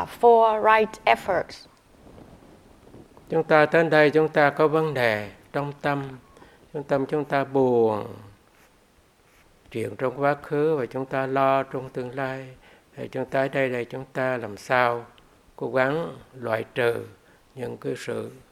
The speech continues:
Speaker 2: khổ, là sự xấu ở trong cuộc đời chúng ta, đeo đuổi trong quá khứ cũng như tương lai.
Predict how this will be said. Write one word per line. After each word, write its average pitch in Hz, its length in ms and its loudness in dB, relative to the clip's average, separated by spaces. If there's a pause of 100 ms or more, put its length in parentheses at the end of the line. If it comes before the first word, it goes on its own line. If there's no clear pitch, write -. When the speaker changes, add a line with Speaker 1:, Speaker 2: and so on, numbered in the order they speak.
(1300)
Speaker 2:
khổ, 131 540 -4 (320)
là 120 260 -8
sự 117 260 -10 (340)
xấu 175 540 -2 (380)
ở 120 180 -6
trong 131 140 -10
cuộc 127 320 -8
đời 123 280 -2
chúng 131 240 -12
ta, 123 220 -16 (640)
đeo 131 240 -4
đuổi 123 460 -4 (460)
trong 127 180 -8
quá 135 320 -6
khứ 139 260 -6
cũng 120 220 -12
như 123 180 -12
tương 120 220 -14
lai. 127 160 -14